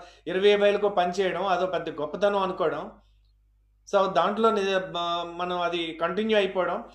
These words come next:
ఇతరులకు కూడా అదే స-, సజెషన్స్ ఇవ్వడం. ఎక్కడి నుంచి వచ్చినాయి ఈ ఆలోచనలన్నీ కూడా? So, we are all entrepreneurs once upon a time, three, three hundred years back. అసలు ఎంప్లాయ్‌మెంట్ అంటూ ఉందా? We either we are self-employed or entrepreneur.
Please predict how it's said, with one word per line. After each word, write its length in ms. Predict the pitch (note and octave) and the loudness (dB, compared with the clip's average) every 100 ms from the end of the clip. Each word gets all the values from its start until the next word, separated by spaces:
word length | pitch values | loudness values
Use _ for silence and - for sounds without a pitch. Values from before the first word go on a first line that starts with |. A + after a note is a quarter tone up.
| - | -18
ఇతరులకు 300 | D3+ A3+ A#3 | -4 0 2
కూడా 160 | A#3 G#3+ | 4 6
అదే 220 | F#3 G#3+ | 6 4
స-, 320 | G#3 G3+ F#3 | 0 0 2
సజెషన్స్ 480 | F#3 F#3 F#3 G3 F3+ | 0 -2 -2 -6 -10
ఇవ్వడం. 280 | E3 E3 - - _ | -10 -10 -12 -18 _
ఎక్కడి 240 | D#3 B3 C4+ | -12 -8 -4
నుంచి 140 | A#3 | -2
వచ్చినాయి 240 | G3+ F#3 E3 | -2 -4 -4
ఈ 40 | |
ఆలోచనలన్నీ 600 | D3+ D#3+ D#3 C#3+ B2 B2 | -4 -4 -8 -14 -16 -18
కూడా? 220 | - - _ _ _ _ _ _ _ _ _ _ _ _ _ _ _ _ _ _ _ _ _ - | -20 -20 _ _ _ _ _ _ _ _ _ _ _ _ _ _ _ _ _ _ _ _ _ -14
So, 100 | C3+ | -8
we 100 | C#3+ | 0
are 40 | |
all 220 | F3+ G#3 | 2 4
entrepreneurs 500 | G3+ A3 G#3 A#3 - G3 | 2 -4 -2 -2 0 -4
once 180 | G3 G#3 | -2 -2
upon 160 | G#3 G3 | 0 -2
a 60 | |
time, 180 | F#3 F#3+ | -2 -2
three, 520 | - E3 E3+ D#3+ D#3 | -4 -6 -4 -6 -6
three 140 | D#3+ E3 | -8 -6
hundred 160 | E3+ E3 | -6 -4
years 240 | F3 G#3 | -2 -4
back. 220 | F3+ F#3+ G3 - - _ | 0 2 2 -4 -20 _
అసలు 180 | D3+ D#3+ | -6 -2
ఎంప్లాయ్‌మెంట్ 500 | D#3 E3+ G#3+ G#3+ G3+ | -2 4 4 4 -2
అంటూ 200 | G3+ F#3+ | -2 -2
ఉందా? 460 | F#3+ G#3+ D#3+ G#2 - B2+ | -2 0 0 -2 -12 -8
We 80 | D3 | -6
either 220 | D3+ D#3 | -6 -6
we 100 | E3 | -4
are 120 | D#3+ D#3+ | -2 -4
self-employed 580 | D#3+ G#3 G#3 G#3 B3 C4 - - _ - | -4 -4 0 4 4 2 -6 -20 _ 0
or 160 | G3 F#3+ | 2 2
entrepreneur. 460 | E3+ - E3 C#3+ | -2 -8 -6 -6